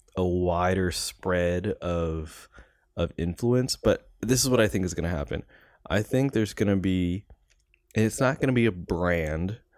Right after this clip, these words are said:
but I think there's gonna be a collective of designers.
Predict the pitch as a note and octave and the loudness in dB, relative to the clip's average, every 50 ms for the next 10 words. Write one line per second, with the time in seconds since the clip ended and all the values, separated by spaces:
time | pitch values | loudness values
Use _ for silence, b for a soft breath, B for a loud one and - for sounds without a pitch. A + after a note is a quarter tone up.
0 | b b b b - - G2 F#2+ F#2 F#2+ G2 G#2 G#2 G#2 G2+ G2+ G#2 G2+ G2 F#2 | b b b b -6 -2 -2 0 0 -2 -2 -2 -4 -4 -2 -2 0 0 2 2
1 | F#2 F2+ - - - G#2 F#2+ F2+ F#2 F2+ F#2 - - - G#2 G2+ F#2+ F#2 - - | 2 0 0 -2 -2 0 0 2 2 0 0 -2 -2 0 0 0 0 -2 -6 -6
2 | - F#2 E2+ D#2 E2+ F2+ E2 D2+ E2 D#2 D2 D2+ D2+ C#2+ C#2 C2 B1 A#1+ B1+ - | -4 -4 -4 -2 -2 -2 -2 -2 -2 -4 -4 -4 -6 -6 -8 -8 -8 -10 -10 -12
3 | - - | -14 -16